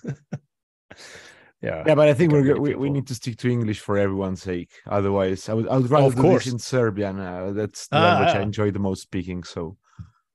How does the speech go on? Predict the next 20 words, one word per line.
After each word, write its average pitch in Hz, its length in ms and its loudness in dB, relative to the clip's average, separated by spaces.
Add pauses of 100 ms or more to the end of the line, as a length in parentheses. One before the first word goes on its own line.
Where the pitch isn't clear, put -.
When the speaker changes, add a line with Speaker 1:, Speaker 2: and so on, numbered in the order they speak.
(340)
Speaker 2:
<laughs> - 20 -4 (320)
Speaker 1:
Yeah, 147 80 -6
it's 147 100 -6
very 147 200 -2
interesting. 101 480 -10
I 107 40 -4
was 123 160 -6
watching 131 240 -4
another 123 220 -4
video 120 260 -4
today 113 240 -6
about 107 220 -2
a 101 60 -8
polyglot, 101 600 -4 (380)
uh, 104 260 -4
you 107 60 -8
know, 113 80 -6
because 123 300 -6
they 139 120 0
also 165 540 -6